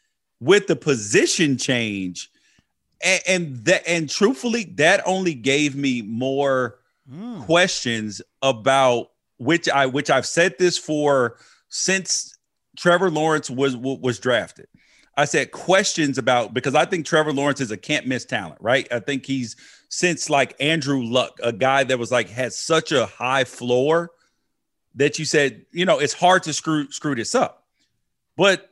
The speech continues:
Speaker 1: after the draft, I'm like, you got a rookie head coach who doesn't necessarily understand the N F L landscape yet.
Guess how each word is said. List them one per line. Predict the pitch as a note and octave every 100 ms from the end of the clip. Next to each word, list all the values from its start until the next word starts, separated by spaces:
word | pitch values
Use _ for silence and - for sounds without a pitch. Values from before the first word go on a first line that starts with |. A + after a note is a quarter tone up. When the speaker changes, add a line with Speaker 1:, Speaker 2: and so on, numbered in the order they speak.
| _ _
Speaker 1:
after | D#3+ G3 F#3+
the | D#3
draft, | D#3+ D#4 E4
I'm | C4+
like, | G#3+ E3 -
you | C3+ D#3
got | D#3
a | A#2+
rookie | A2+ F3+ -
head | G3+ G#2
coach | - A#2+ A#2 - - _ _ _ _ _ _ _ _ _ -
who | E3+ F3 D#3+ C3+ A2
doesn't | F#2 F#3 G3+
necessarily | G#3 E3+ E3 D3 C3+ -
understand | D#3 D#3+ C#3+ - C#3+ C#3+ C#3+ C#3 B2 -
the | A2+ B2+ A#2 A2 -
N | C#3
F | C#3
L | C#3+ B2
landscape | A2+ C3+ D3 C#3 A#2 G2 -
yet. | F2+ E2+